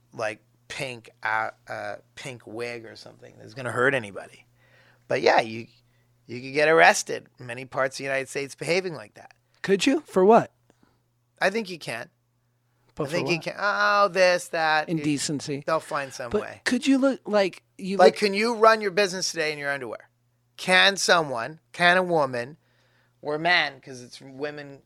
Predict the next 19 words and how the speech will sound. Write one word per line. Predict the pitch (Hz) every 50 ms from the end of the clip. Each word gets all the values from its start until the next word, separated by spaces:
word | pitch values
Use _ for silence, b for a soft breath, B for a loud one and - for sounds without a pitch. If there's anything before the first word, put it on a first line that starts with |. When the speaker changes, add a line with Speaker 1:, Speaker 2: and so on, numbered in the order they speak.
| _ -
Speaker 1:
are | 139 135 127
kinda | - 143 127 120 117 117
like | 113 113 117 -
a | 123
protected | 110 - 135 120 - 131 117 113 - 117 110 -
class | 127 123 117 110 110 113 -
for | - 113
the | 104 107
moment, | 101 104 104 104 104 110 - 113
right? | 113 117 - _ _ _ _ _ _ -
Can | - 165 160 160 165
a | 160
man | 156 151 147 147 139
just | 139 139 135 -
say, | 135 131 131
"You | 131
know | 135 135
what, | 131 131 131
I'm, | 127 127 123